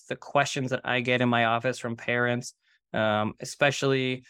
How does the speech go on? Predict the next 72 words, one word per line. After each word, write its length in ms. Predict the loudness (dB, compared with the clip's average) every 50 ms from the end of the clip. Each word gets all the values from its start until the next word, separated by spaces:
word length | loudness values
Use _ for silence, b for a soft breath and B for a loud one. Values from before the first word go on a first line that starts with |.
| b _ _
for 140 | -2 0 4
those 220 | 6 6 6 4
that 100 | 4 4
are 120 | 2 2 2
trying 300 | 2 2 2 2 2 0
to 60 | -2
navigate 460 | -2 -2 -2 -2 -2 -2 -2 -4 -4
the 80 | -2 -2
medical 360 | -2 -2 -2 -2 -4 -6 -8
system 520 | -6 -6 -8 -10 -4 0 2 4 4 4 2
and, 100 | 2 0
and 100 | -2 -4
how 180 | -2 0 0
to 100 | 0 0
do 260 | 0 -2 0 0 2
that 220 | 4 4 4 4 2
with 100 | 0 -2
a, 160 | -4 -4 -6 -6
with 160 | -8 -6 -2
a 40 | 0
natural 360 | 0 0 0 0 -2 -4 -4
perspective. 580 | -4 -4 -6 -2 0 -2 -2 0 0 -2 0 0
And, 180 | 0 -2 -2 0
you 80 | 0
know, 60 | -2
if 80 | 0 0
you're 80 | 2 4
not 220 | 4 4 2 2
seeing 180 | 2 4 6 6
me 140 | 6 6
and 100 | 6 6
you're 120 | 4 4 2
trying 180 | 2 2 4
to 60 | 4 4
look 180 | 4 4 2
into 120 | 0 0 0
like, 140 | 0 0
"Oh, 80 | 2 2
how 160 | 2 2 4
do 80 | 4 4
I 80 | 4
find 240 | 4 2 2 2 2
a 60 | 2
practitioner 480 | 0 0 -2 -4 -4 -4 -6 -6 -4 -4
that's 160 | -4 -4 -4
integrative 400 | -4 -4 -2 -2 -2 -2 -2 -2
minded?" 520 | -2 -2 -2 -2 -2 -4 -4 -4 -6 -6 b b b b b b b _ -2
Or 640 | 2 4 6 6 8 8 8 8 6 6 4 b b b b
how 160 | -2 2 4
do 100 | 6 8
I 100 | 8 6
talk 300 | 6 6 4 4 4 2
to 80 | 0 2
my 140 | 2 4
doctor 320 | 4 4 2 2 0 -2 -2
who 100 | 0 0
might 220 | 0 0 0 0
not 160 | 0 0 0
be 100 | 0 -2
so 140 | -2 -2 -4
naturally 320 | -4 -4 -6 -6 -6 -4 -2
minded 240 | 0 0 0 0
about 160 | 0 -2 -2 -2
something 260 | -2 -2 -2 -2 0
that 80 | 0
I've 220 | 0 0 -2 -2 -2
found? 340 | -4 -2 -2 -4 -6 -8 -8
So 80 | -6
we, 140 | -6 -4 -2
we 160 | -2 -2 2
get 160 | 4 4 4
into 340 | 4 4 2 2 -2 -4 -4